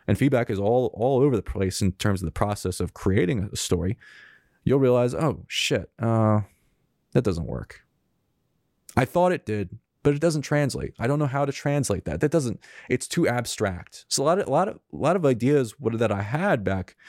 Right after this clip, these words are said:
on my big project, four hundred page manuscript project, it, it, they were too abstract. They just didn't make any sense, or they, I, I was on A D H D medicine at the time. Like, I, I just, and so I was interested in things that just didn't make any sense to anybody. And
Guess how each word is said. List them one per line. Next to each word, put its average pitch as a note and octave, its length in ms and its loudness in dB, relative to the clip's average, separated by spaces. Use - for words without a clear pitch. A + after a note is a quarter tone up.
on G2+ 100 4
my G2+ 80 2
big G2 280 -2
project, B2+ 500 -2
four - 140 4
hundred G#2 120 0
page G2+ 140 -2
manuscript A2+ 680 -2
project, G2 360 -2
it, B2 100 0
it, C#3 120 0
they D3 80 2
were E3+ 100 2
too G#3+ 160 -2
abstract. G#3+ 580 0
They A2 80 -6
just D3 200 -2
didn't E3+ 160 0
make D#3 160 0
any D#3+ 100 4
sense, E3 420 0
or G2+ 60 0
they, A2 160 2
I, - 320 0
I D3 100 2
was D#3+ 160 6
on C#3+ 120 4
A C#3+ 100 4
D D3 100 6
H C#3 140 2
D F#3+ 140 6
medicine G#2+ 320 0
at G#2 80 -4
the A2+ 80 -4
time. G2+ 300 0
Like, A2+ 140 0
I, A#2+ 200 -2
I C3+ 60 2
just, B2+ 360 -4
and B2 120 2
so C#3 180 4
I C3 100 2
was C3 100 4
interested D#3+ 480 2
in A#2 100 0
things B2 280 0
that G#2+ 100 2
just G#2+ 340 -2
didn't A#2 280 -2
make A#2+ 180 0
any C3+ 180 -2
sense F3 300 0
to A2+ 100 -2
anybody. G2+ 440 -4
And A2 260 0